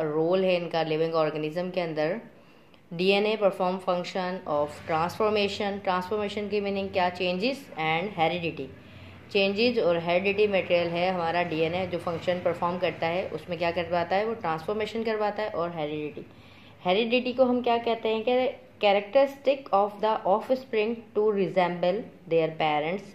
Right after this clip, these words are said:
is called heredity। मतलब कि characteristic offspring के जो बिल्कुल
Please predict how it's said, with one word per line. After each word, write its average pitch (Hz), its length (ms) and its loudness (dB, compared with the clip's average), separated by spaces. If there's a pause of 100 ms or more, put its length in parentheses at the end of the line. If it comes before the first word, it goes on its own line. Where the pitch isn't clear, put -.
(100)
is 185 120 -2 (140)
called 165 400 2 (100)
heredity। 156 460 -2 (840)
मतलब 202 440 2 (300)
कि 190 80 0
characteristic 214 1120 4
offspring 226 640 6
के 196 240 2
जो 190 180 2
बिल्कुल 220 560 0